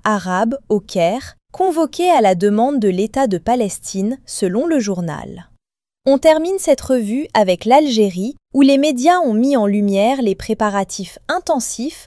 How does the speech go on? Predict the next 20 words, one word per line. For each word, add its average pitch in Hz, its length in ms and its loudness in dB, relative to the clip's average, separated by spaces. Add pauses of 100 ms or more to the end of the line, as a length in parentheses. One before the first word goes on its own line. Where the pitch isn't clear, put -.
(160)
en 220 160 4
vue 240 240 0
du 220 160 -2
mois 214 280 0
de 214 100 0
Ramadan. 190 600 -2 (560)
La 202 180 4
radio 190 500 2
algérienne 196 800 2 (180)
indique 285 440 0
que 294 100 0
le 220 140 4
ministère 311 640 0
de 226 100 2
la 196 180 4
Jeunesse 208 640 -2 (160)
a 233 120 4
mobilisé 294 640 0
des 202 140 0
camps 220 360 -4